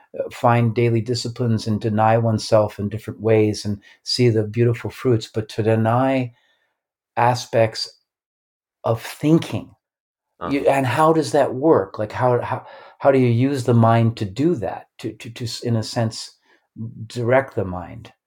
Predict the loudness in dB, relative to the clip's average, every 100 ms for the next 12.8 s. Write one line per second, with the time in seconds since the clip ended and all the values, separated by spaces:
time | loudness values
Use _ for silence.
0 | _ _ _ -4 2 4 2 -4 -12 -16
1 | -18 _ -20 -20 -16 -16 -16 -16 -4 -4
2 | -4 -8 -16 -16 2 2 4 2 4 4
3 | 2 -2 -16 -14 -6 -6 -6 -8 -6 -4
4 | -2 -2 -6 -8 -6 -4 -4 -6 -8 -6
5 | -8 -10 -12 -14 -12 -10 -10 -8 -4 -4
6 | -2 -4 -4 -6 -6 -8 -10 -8 -6 -8
7 | -10 -10 -12 -10 -12 -12 -18 -10 -6 -4
8 | -4 -2 -2 -2 -4 -10 _ _ _ _
9 | _ _ _ -16 -8 -4 -2 -4 -10 -10
10 | -8 -8 -10 -8 -8 -8 -8 -6 -8 -10
11 | -16 -12 -10 -10 -12 -18 -20 _ -14 -10
12 | -8 -8 -10 -14 -10 -10 -10